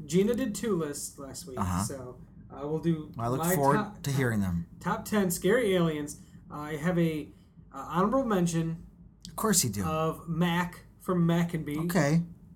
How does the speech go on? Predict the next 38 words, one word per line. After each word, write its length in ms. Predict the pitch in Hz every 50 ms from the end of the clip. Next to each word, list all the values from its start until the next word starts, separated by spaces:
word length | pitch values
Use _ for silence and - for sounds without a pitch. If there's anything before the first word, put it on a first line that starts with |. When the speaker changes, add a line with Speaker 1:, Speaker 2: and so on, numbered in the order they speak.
| - - - - - - - - - - _ _ _ _ _ _ _ _ _ _
Speaker 2:
As 120 | - 110 104
a 60 | 113
scary 640 | - - - - - 110 113 117 131 147 156 160
alien 300 | 170 175 185 190 196 196
or 80 | 175 131
just 160 | 127 120 -
top 220 | - 147 135 117 135
aliens? 440 | 143 147 139 113 107 95 87 90 190
Speaker 1:
No, 100 | 180 165
top 220 | - 180 202 180
scary 400 | - - - 214 214 202 180 156 139
alien. 120 | 131 123
Speaker 2:
He's 160 | - 151 151 -
scary? 420 | - - - 139 127 143 160 180
Speaker 1:
He's 120 | 196 190
very 220 | 175 180 180 202 202
scary. 480 | 202 - 185 170 170 170 170 180 185 - - - -
His 100 | - 175
whole 160 | 170 196 233 220
family 380 | - 233 240 247 226 214 196 175
is 120 | 170 -
scary. 220 | - - 151 139 143
Speaker 2:
Oh, 140 | 165 147 135
Mac, 380 | 127 127 127 113 101 90 85 - -
right. 320 | 107 101 87 87 87 - - - - - - - - - - - - -
For 60 | -
some 180 | 151 - 190 196
reason, 200 | 185 165 151 151
I 80 | 143 139
was 100 | 127 120
thinking 400 | 139 139 117 117 110 107 107 - 127
Mork. 440 | 117 113 120 113 101 98 92 92 - - - - - - - - - _ -
Speaker 1:
No, 260 | 165 170 175 170 160 160
Speaker 2:
And 140 | 160 -
Speaker 1:
not 40 | 127
Speaker 2:
I 160 | 131 - 233
was 100 | -
like, 20 | 233